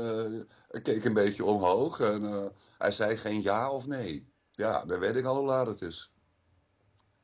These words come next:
Eh, het is, het is kleuterij eigenlijk.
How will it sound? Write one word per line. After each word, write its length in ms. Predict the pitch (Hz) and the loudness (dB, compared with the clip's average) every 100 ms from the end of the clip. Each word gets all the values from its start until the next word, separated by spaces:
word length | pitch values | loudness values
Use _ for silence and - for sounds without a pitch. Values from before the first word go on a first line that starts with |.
| _ _ _ _ _ _ _ | _ _ _ _ _ _ _
Eh, 100 | 67 | -8
het 40 | - | -6
is, 80 | 139 | -4
het 280 | 180 - | -4 -4
is 240 | 180 175 - | -4 -4 -2
kleuterij 1400 | - 196 202 202 127 98 - _ _ 117 156 156 73 67 | 0 4 4 2 -2 -4 -8 _ _ -6 -2 0 -2 -2
eigenlijk. 600 | 71 71 - 57 - | -4 -4 -8 -10 -10